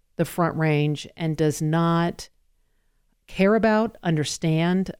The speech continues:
identify with, even try to, you know, try to get rural Colorado. They just don't get it. And, uh, we'll get to that in a moment. So just to kind of recap, the legislature decided that, uh, in a very symbolic move. So, right, w-, we do have gun violence in this state.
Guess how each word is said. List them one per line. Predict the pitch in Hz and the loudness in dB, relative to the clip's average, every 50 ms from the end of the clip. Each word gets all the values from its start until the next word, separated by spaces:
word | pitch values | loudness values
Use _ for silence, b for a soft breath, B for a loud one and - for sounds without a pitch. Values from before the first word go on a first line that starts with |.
| - | -16
identify | - 143 - 156 156 160 - 185 - - 185 175 175 | -12 -4 0 0 0 0 0 -4 -4 -2 0 0 2
with, | 180 175 185 180 170 - | 2 2 2 2 0 -2
even | - - 196 185 165 180 170 | -4 -2 0 0 2 0 -2
try | - - - 185 165 160 165 | -4 -6 -4 0 0 0 0
to, | 160 - - 151 - _ | 0 -2 -4 -6 -10 _
you | - 175 | -6 -4
know, | 180 | -4
try | 160 - - 185 | -4 -2 -2 0
to | 170 160 | 0 0
get | 147 160 147 147 - - | 0 0 -2 -2 -4 -6
rural | 160 156 151 147 143 139 | -6 -4 -4 -4 -4 -6
Colorado. | - - 151 151 - - - 104 - - | -8 -8 -8 -8 -6 -6 -8 -8 -8 -10
They | - 156 151 | -8 -10 -10
just | 147 147 - - | -10 -10 -12 -10
don't | 147 135 120 | -10 -10 -10
get | - 117 - | -10 -12 -12
it. | - - _ _ _ _ _ _ _ _ _ _ _ _ _ _ _ _ _ _ _ _ _ _ _ _ - | -14 -16 _ _ _ _ _ _ _ _ _ _ _ _ _ _ _ _ _ _ _ _ _ _ _ _ -4
And, | 175 175 165 160 | 0 0 2 2
uh, | 151 147 | 2 2
we'll | 151 | 2
get | 156 185 170 | 2 2 2
to | 165 | 2
that | 165 160 | 2 2
in | 135 147 | 2 0
a | |
moment. | 160 160 156 151 151 151 - | 2 2 4 4 2 2 0
So | - 214 196 190 185 - - - 175 | 2 4 4 4 2 0 -4 -8 -2
just | - 220 214 - | 0 0 0 2
to | - 185 160 156 | 2 2 2 2
kind | - 196 175 | 2 2 2
of | 156 147 | 2 2
recap, | 151 170 190 190 - - - 180 175 160 151 151 165 - - - - _ _ _ _ _ _ _ _ _ _ _ _ _ _ 170 | 4 4 4 2 2 0 0 2 4 4 4 2 0 -2 -8 -20 -20 _ _ _ _ _ _ _ _ _ _ _ _ _ _ -2
the | 175 170 | 2 4
legislature | 175 175 175 180 175 - - 180 160 160 - - 170 165 | 4 4 4 2 0 0 2 0 0 0 0 0 0 0
decided | 165 170 156 - - 151 147 151 151 - | 0 0 -4 -2 0 0 0 0 0 0
that, | 160 156 147 151 151 - - - | 0 0 0 -2 -4 -6 -6 -4
uh, | 147 143 143 147 - - | -2 -2 -2 -4 -4 -4
in | - 170 156 | -4 -4 0
a | |
very | 156 214 233 214 | 2 2 2 2
symbolic | 175 - - 185 156 156 160 160 156 151 147 - | 2 0 0 0 2 2 2 2 2 2 0 -2
move. | - - - - - - - | -6 -8 -8 -8 -10 -14 -10
So, | - - 170 | -2 0 2
right, | 165 165 - | 2 2 -2
w-, | - 170 - - | -4 -10 -10 -4
we | - 190 | -2 0
do | 170 175 214 | 4 4 4
have | 208 196 165 | 4 4 2
gun | - 180 175 165 | 2 2 2 4
violence | 170 170 165 170 165 165 - - | 4 4 4 2 2 0 -2 -2
in | 170 | -4
this | 160 160 147 | -2 -4 -4
state. | - - - 175 185 202 208 - | -4 -2 0 2 2 2 2 -2